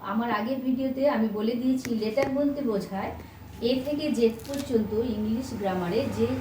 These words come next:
ছাব্বিশটি সাংকেতিক চিহ্ন আছে, তাদের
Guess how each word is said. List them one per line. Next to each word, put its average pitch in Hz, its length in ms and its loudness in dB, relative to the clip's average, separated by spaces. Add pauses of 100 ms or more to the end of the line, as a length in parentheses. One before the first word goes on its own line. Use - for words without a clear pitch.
(720)
ছাব্বিশটি 302 640 0
সাংকেতিক 277 680 -4
চিহ্ন 240 360 0
আছে, 233 400 -2
তাদের 240 380 2